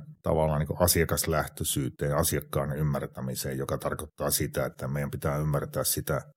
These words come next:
asiakkaan toimintaa, toimintaa, että me pystytään sitten niinku taas muuttaa omaa toimintamme niiden liiketoimintamallien mukaisesti. Nyt puhun erityisesti yrityksistä, että henkilöverotuspuolella ollaan, ollaan jo hyvässä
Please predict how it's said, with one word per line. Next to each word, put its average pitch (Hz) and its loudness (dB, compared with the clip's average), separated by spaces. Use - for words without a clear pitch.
asiakkaan 76 2
toimintaa, 69 2
toimintaa, 71 0
että 67 -6
me 76 -2
pystytään 76 2
sitten 73 -2
niinku 73 -2
taas 71 -2
muuttaa 78 0
omaa 80 6
toimintamme 67 -2
niiden 67 -4
liiketoimintamallien 60 -4
mukaisesti. - -6
Nyt 71 -4
puhun 67 -4
erityisesti 67 -2
yrityksistä, - -4
että - -12
henkilöverotuspuolella 65 -6
ollaan, 64 -6
ollaan 65 -6
jo - -6
hyvässä - -2